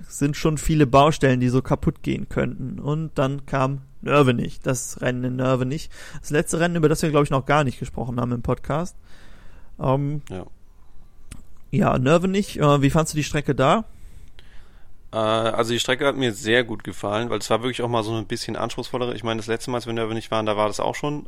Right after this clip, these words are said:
Speaker 2: anspruchsvoller, weil auch
Speaker 1: Ja.
Speaker 2: viele Kurven drin waren.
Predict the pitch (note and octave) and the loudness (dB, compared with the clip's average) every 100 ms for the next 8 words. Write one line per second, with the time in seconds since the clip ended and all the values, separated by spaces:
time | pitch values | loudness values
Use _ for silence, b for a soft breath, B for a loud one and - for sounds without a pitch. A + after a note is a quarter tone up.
0 | - C#3 - C#3 - C#3+ D3 A2 G#2+ - | -4 -4 -4 -8 -2 2 2 2 0 -4
1 | C#3 C3 C3+ C3 - C3+ C#3+ C3 C3 B2 | -2 0 0 -2 -2 -4 -4 -6 -4 0
2 | B2 B2+ | 0 -2